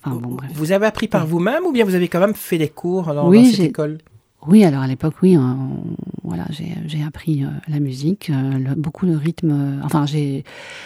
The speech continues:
Speaker 1: on a, on a vu que le rythme était pour moi, euh, quelque chose d'assez naturel et voilà, et sûrement de par, euh, mes an-, mes, mes ancêtres, je
Speaker 2: Mhm.
Speaker 1: dirais, euh, aussi bien de, du côté de ma mère que du côté de mon père,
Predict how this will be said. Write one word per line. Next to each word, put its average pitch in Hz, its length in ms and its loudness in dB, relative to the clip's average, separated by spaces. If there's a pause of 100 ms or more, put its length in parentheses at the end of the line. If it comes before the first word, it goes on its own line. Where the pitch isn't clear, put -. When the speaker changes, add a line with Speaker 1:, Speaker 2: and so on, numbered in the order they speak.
(260)
Speaker 1:
on 170 140 6
a, 175 320 4
on 165 140 4
a 160 120 4
vu 165 180 0
que 175 140 -2
le 147 340 2
rythme 170 280 0
était 156 140 -2
pour 151 140 -6
moi, 156 260 0
euh, 147 200 -6
quelque 160 200 -4
chose 165 140 -4
d'assez 156 220 0
naturel 165 520 2
et 143 680 -4
voilà, 156 340 -4
et 143 340 -4 (200)
sûrement 160 340 0
de 165 80 0
par, 143 260 -4
euh, 143 120 -6 (480)
mes 170 360 4
an-, 160 240 4
mes, 160 380 6
mes 151 160 2
ancêtres, 247 500 6
je 180 100 6
Speaker 2:
Mhm. 170 100 6
Speaker 1:
dirais, 185 300 6
euh, 156 460 2
aussi 165 200 -2
bien 156 320 4
de, 139 140 2
du 139 200 -4
côté - 220 -2
de 151 80 4
ma 147 100 4
mère 156 180 4
que 175 100 2
du 156 120 2
côté - 200 -6
de 156 60 0
mon 156 140 0
père, 190 400 0